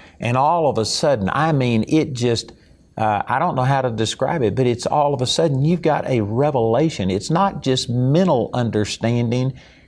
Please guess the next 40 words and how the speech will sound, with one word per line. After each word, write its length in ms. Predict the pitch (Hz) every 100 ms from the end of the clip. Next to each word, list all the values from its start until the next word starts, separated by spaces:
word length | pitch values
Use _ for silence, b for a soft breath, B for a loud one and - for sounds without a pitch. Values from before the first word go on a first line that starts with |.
| B
It 160 | 160 170
becomes 460 | 147 147 151 139 113
reality 760 | 113 120 117 160 147 98 101
to 220 | - - -
you. 200 | - - b b b
It 320 | - 147 -
changes 640 | - 190 196 185 123 104 101
all 480 | 139 151 175 180
of 100 | 175
your 220 | 139 139 127
thoughts. 640 | 127 - 175 175 85 -
It 140 | 139
makes 280 | 156 175 - -
everything 580 | 190 185 170 156 151 135
line 500 | 127 135 151 160 139
up 240 | 151 120
differently. 460 | 117 143 113 98 101
The 100 | 110
Word 500 | 110 180 196 120 95
comes 240 | 131 110
alive. 580 | 92 87 87 73 - - _ _ - B B B
You 80 | 190
know, 200 | 247 226
over 100 | 208
here 160 | 185 196
in 160 | 143
Luke 280 | 113 156 165
chapter 360 | - 147 131 117
twenty-four, 540 | 98 139 127 - 113
let 140 | 107 165
me 80 | 170
just 240 | 117 -
use 200 | 120 107
this 160 | 107 104
passage 500 | - 101 95 98 98
of 80 | 92
Scripture. 400 | - 107 - 107
This 240 | 165 185
is 120 | 143
where 380 | 120 127 123 117